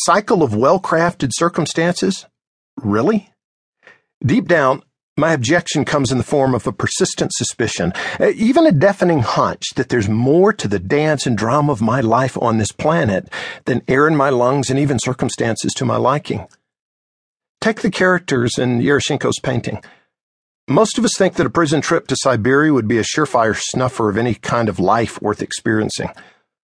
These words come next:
We'd think that humanity could never thrive in the context of conditions so inhumane. But Yeroshenko didn't think so.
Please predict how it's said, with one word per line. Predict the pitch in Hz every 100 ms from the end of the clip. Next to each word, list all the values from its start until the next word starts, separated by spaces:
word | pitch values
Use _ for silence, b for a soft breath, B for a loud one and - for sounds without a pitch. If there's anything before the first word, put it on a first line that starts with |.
| _ _ _ _
We'd | 139 123
think | - 160 190
that | 135 -
humanity | 123 110 123 165 - 110 101
could | - 117
never | 120 131 139
thrive | - 120 135 139 139 123
in |
the | 117
context | - 135 127 117 -
of | 123 -
conditions | 120 104 139 - 110 -
so | 131 123 123
inhumane. | 143 147 107 95 92 90 B B B B _ _ _ -
But | 131
Yeroshenko | 123 196 196 226 175
didn't | 120 139 143
think | 175
so. | - 90 -